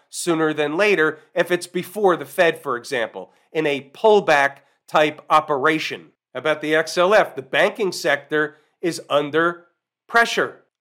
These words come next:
Obviously, we all know that. This chart looks like absolute duty.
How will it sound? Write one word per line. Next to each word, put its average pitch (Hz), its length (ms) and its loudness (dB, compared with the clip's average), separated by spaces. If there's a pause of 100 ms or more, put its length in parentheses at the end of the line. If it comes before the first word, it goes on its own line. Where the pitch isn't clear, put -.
Obviously, 170 720 0
we 135 180 -4
all 165 280 4
know 185 320 2
that. 117 360 -8 (180)
This 180 180 -6
chart 175 380 2
looks 160 280 -2
like 175 340 -2
absolute 151 800 -2 (280)
duty. 214 460 -6